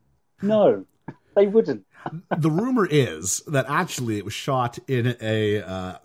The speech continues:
Speaker 2: film, uh, a television studio in Hamilton, Ontario, Canada. I believe I've heard my stepfather actually state this as, like, something that he's, every now and then he goes, "They shot it in Hamilton." And I'm like,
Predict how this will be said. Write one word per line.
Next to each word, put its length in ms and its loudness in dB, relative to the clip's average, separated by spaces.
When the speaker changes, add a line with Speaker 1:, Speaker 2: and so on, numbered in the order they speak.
Speaker 2:
film, 300 4
uh, 180 -2
a 80 -2
television 420 0
studio 520 -4
in 80 -6
Hamilton, 520 0
Ontario, 600 -2
Canada. 520 -6
I 60 -12
believe 220 -4
I've 100 -6
heard 100 -16
my 100 -6
stepfather 580 -6
actually 260 -10
state 360 -10
this 200 -16
as, 100 -16
like, 240 -14
something 240 -8
that 40 -6
he's, 280 -2
every 180 -2
now 60 2
and 80 -2
then 80 -4
he 60 -6
goes, 180 -8
"They 260 -4
shot 480 -6
it 100 -10
in 120 -12
Hamilton." 640 -12
And 100 -6
I'm 60 -6
like, 120 -6